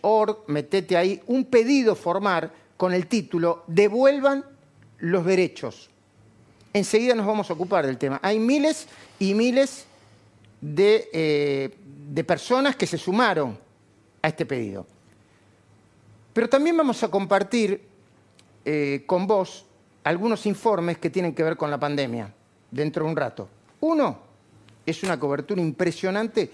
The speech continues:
sobre cómo está funcionando el tres Sarmiento. Es la frontera de la pandemia. Y el otro es Hugo Machiavelli, quien se metió en la Cárcova hablando con, eh,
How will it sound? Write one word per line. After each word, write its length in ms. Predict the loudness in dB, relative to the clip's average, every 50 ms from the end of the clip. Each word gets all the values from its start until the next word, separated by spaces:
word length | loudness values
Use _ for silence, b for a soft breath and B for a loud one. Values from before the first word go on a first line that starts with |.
| B B
sobre 300 | -6 -2 -2 -2 0 0
cómo 220 | 0 0 0 -2
está 180 | 0 0 -2 -2
funcionando 480 | -2 -4 -6 -6 -4 -4 -4 -2 -4
el 80 | -4 -4
tres 260 | -2 -2 -2 -2 -4
Sarmiento. 680 | -6 -6 -4 -4 -2 -2 -4 -4 -6 -8 -10 -14 -16 -16 -18 _ _ _ _ _ 0
Es 100 | 2 2
la 80 | 2
frontera 540 | 0 -2 -4 -4 -2 2 2 4 4 4 4
de 80 | 4 4
la 80 | 2
pandemia. 480 | 2 0 -2 -2 -4 -6 -8 -8 -10 -12 _ _ _ _ _ _ _ _ _ _ _ _ _ _ _ _ B B B B B B B -2
Y 160 | 0 2 2
el 80 | 2 0
otro 220 | -2 -2 -2 -4
es 120 | -4 -2
Hugo 160 | -2 0 0 0
Machiavelli, 540 | 0 0 0 2 2 4 2 2 0 -2
quien 180 | -4 -2 -4 -2
se 140 | -2 -2 -4
metió 200 | -4 -2 -2 -2
en 60 | -2
la 100 | -2 0
Cárcova 600 | 0 0 0 0 -2 -4 -2 -2 -2 -4 -6 -6
hablando 540 | -4 -4 -2 -2 -2 -2 -2 -4 -4 -6 -4
con, 340 | -4 -4 -4 -2 -4 -8 -12 -16 _ _ -10
eh, 880 | -8 -6 -6 -4 -4 -6 -6 -6 -6 -6 -6 -6 -6 -8 -8 -10 -12